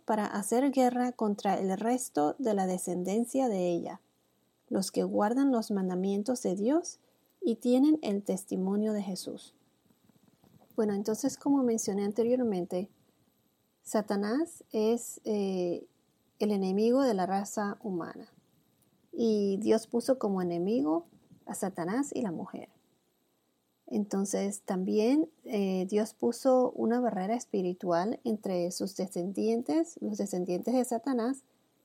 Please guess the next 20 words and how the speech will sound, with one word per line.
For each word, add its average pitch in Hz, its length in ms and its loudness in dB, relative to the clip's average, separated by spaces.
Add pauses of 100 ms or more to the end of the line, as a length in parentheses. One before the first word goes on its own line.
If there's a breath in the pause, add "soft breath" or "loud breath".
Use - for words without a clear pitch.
(180)
y 254 120 6
los 220 200 6
descendientes 208 800 0
de 226 120 0
la 185 100 -2
mujer, 180 560 -4 (440)
o 160 380 -6
el 175 140 -2
pueblo 185 380 -2
de 180 120 2
Dios. - 460 -6 (920)
Si 233 220 0
vamos 208 380 0
a 285 100 0
Romanos 208 760 0 (260)
dieciséis 214 880 -2 (100)
veinte, 208 600 0 (520)
Romanos 220 560 2
capítulo 247 560 0
dieciséis, 240 760 -2